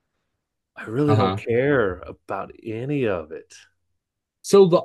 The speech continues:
Speaker 2: I think the only, like, M C U one that I'm super looking forward to is probably, uh, Deadpool three.
Speaker 1: That's true. That is considered M C U now.
Speaker 2: So
Speaker 1: Okay.
Speaker 2: that i-, yeah, and, and I know that's,
Speaker 1: So
Speaker 2: like,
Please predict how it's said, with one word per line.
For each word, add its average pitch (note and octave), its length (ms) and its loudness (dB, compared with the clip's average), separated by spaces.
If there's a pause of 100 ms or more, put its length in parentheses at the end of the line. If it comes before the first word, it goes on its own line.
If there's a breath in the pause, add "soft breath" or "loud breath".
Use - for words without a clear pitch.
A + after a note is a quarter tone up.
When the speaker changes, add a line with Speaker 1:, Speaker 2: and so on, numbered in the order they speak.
Speaker 2:
I C#3+ 80 0
think F#3+ 300 -2
the D#3 220 -2
only, F3 600 2
like, D3 360 0
M B2 540 -2
C D#3+ 200 -10
U E3+ 220 -2
one F3+ 640 0 (600)
that A2 160 -2
I'm A2+ 600 -2
super C#3+ 800 -4
looking C#3 280 0
forward C#3 380 0
to D3+ 400 -6
is A2 200 -8
probably, A2 760 -4
uh, G2+ 380 -6
Deadpool F#2+ 580 -2
three. F#2 300 -14 (1400)
Speaker 1:
That's D3+ 240 4
true. C3+ 180 0
That B2 160 4
is A#2+ 140 0
considered A2 480 -6
M G2+ 140 -6
C G2 200 -10
U F#2 200 -8
now. D#2 240 -16
Speaker 2:
So - 260 -4
Speaker 1:
Okay. G2 280 -2 (120)
Speaker 2:
that C3 180 2
i-, C3+ 160 6
yeah, C3 200 4
and, C3+ 320 0
and D3 100 2
I D3+ 60 2
know F3 180 6
that's, D3 260 2
Speaker 1:
So C3 140 4
Speaker 2:
like, A#2+ 360 0